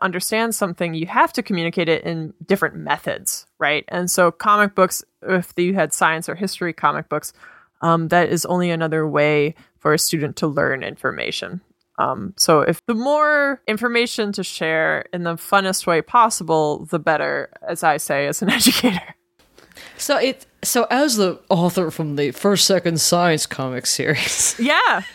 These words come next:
Speaker 1: <laughs>
Speaker 2: No, I mean, uh, the, it, it's funny 'cause I, I, I've been in a couple panels where people are talking about that side of things. And the big thing that I think the idea is that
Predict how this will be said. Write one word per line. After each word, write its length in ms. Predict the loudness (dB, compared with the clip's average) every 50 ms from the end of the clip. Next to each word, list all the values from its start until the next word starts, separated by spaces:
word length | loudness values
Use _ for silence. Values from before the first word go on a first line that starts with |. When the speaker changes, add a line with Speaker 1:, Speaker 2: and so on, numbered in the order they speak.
| -12 -8
Speaker 1:
<laughs> 100 | -8 -8 -6 -6 -2 -2 0 0 0 -2 -4 -4 -2
Speaker 2:
No, 140 | 0 2 2
I 60 | 2
mean, 180 | 2 2 0 -2 -6 -14 -12 -4
uh, 160 | 0 0 2 2
the, 120 | 2 2
it, 280 | 2 2 2 2 2 2
it's 200 | 2 2 2 2
funny 200 | 2 2 2 4
'cause 140 | 4 2 2
I, 80 | 2
I, 320 | 2 2 2 2 2 2 2 0
I've 120 | 0 2
been 100 | 2 4
in 120 | 4 4
a 40 | 2
couple 240 | 2 0 0 0 -2
panels 400 | 0 0 0 2 2 2 2 2
where 60 | 0 -2
people 220 | -4 -4 -2 -2
are 60 | -2 -2
talking 360 | -2 -2 -2 -2 -2 -4 -2
about 340 | 0 0 0 0 -2 -2 0
that 320 | 0 0 0 -2 -4 -4
side 280 | -2 0 0 0 0 0
of 80 | -2
things. 360 | 0 0 2 2 2 2 2
And 140 | 2 0 0 0
the 80 | 0
big 240 | 0 0 0 0 0
thing 240 | 0 0 0 2 0
that 200 | -2 -4 -4 _ _ _ -8 -6 -2
I 40 |
think 180 | 0 0 0 0
the 140 | 0 2 2
idea 580 | 2 2 0 0 0 0 2 4 4 2 2
is 180 | 0 0 -2 0
that 340 | 2 2 4 2 2 0